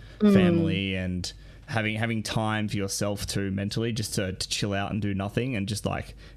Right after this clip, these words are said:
Speaker 2: be blank for a couple of hours is also something that's really, really good for you, I find anyway.
Speaker 1: Yeah, it really is. And I mean, fifty to sixty hours, that in itself is,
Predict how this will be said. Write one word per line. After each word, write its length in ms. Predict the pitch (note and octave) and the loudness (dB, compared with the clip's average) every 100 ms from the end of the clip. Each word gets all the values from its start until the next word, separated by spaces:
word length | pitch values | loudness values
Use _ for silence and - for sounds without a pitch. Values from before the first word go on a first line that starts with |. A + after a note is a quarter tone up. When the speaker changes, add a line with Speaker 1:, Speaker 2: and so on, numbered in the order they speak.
| - | -4
Speaker 2:
be 100 | G#2 | -2
blank 400 | F#2 F#2+ G#2+ - | 0 0 -2 -4
for 180 | - A2 | -2 -2
a 60 | A2 | -2
couple 260 | A#2+ A2+ | -2 -2
of 80 | G#2 | -2
hours 420 | G#2+ B2 D3 D3 | -2 -2 -2 -2
is 160 | A#2 A2 | -2 -2
also 560 | G#2 G2+ G2+ F#2 G2 A2 | -2 -2 -2 -2 -2 -4
something 340 | - F#2 F#2 - - | -2 -4 -4 -6 -10
that's 300 | - - - | -8 -8 -6
really, 220 | G2 F#2 | -4 -2
really 200 | F2+ F2+ | -2 -2
good 200 | F#2 F#2+ | -2 -4
for 180 | - G2 | -2 -2
you, 200 | F#2 F#2 - - - - - | -2 -4 -6 -16 -18 -18 -8
I 140 | - G2 | -4 -2
find 240 | F#2 F2+ | -2 6
anyway. 160 | G#3 G#3 | 10 12
Speaker 1:
Yeah, 380 | F3 E3+ E3+ E3+ - - - - | 12 10 6 2 -6 -18 -20 2
it 100 | - B3+ | 10 12
really 340 | D4+ A#3 F3+ | 12 12 12
is. 140 | F3+ | 12
And 120 | G#3 B3+ | 12 10
I 40 | |
mean, 340 | C4 A#3+ A3 | 12 12 10
fifty 420 | - D4+ D4 - E3 | 8 6 8 8 6
to 60 | |
sixty 400 | - G#3+ - - | 6 2 4 4
hours, 400 | F#3+ G3+ F3 D#3+ | 8 8 8 6
that 260 | - B3+ - | 8 8 8
in 100 | E3+ | 4
itself 600 | - - B3 D4 F#3 - | 4 6 10 12 12 10
is, 380 | E3 E3 - - | 6 6 0 -10